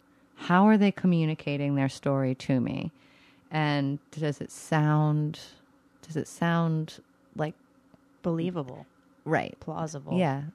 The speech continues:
Speaker 1: What's the quality of the logic
Speaker 2: Mm-hmm.
Speaker 1: here? And then the last pillar is authenticity. Does it,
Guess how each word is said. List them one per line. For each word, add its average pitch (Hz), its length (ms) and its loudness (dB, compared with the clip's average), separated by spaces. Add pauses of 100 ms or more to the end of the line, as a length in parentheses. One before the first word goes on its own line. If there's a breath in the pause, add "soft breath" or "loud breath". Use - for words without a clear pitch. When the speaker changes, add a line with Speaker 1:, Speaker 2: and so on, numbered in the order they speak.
(160)
Speaker 1:
What's - 180 -2
the - 80 0
quality 151 760 0 (120)
of 127 560 -2
the 135 100 -2
logic 113 720 -8
Speaker 2:
Mm-hmm. 170 300 -4
Speaker 1:
here? - 280 -4 (720 loud breath)
And 175 220 -2
then 160 500 -2 (120)
the 165 120 2
last 196 460 2
pillar 151 520 -2 (520)
is 156 240 0
authenticity. 151 880 -2 (840 soft breath)
Does 170 180 -2
it, - 100 -4